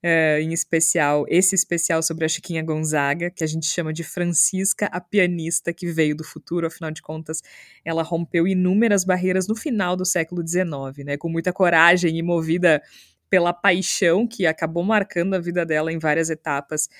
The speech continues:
de diversas formas diferentes. Então fica a nossa sugestão de Francisca, a pianista que veio do futuro.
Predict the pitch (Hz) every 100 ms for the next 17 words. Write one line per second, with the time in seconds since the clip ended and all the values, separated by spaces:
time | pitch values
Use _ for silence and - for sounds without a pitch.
0 | - - 170 180 170 165 165 175 - 175
1 | 165 170 165 - 170 156 180 180 180 175
2 | - 190 185 165 - 160 175 165 160 -
3 | 151 156 165 _ - - _ _ 156 151
4 | 160 170 170 160 175 196 - 175 170 -
5 | 156 - 156 - 156 156 151 - 156 143
6 | - 156 147 139 139 - 147 - 139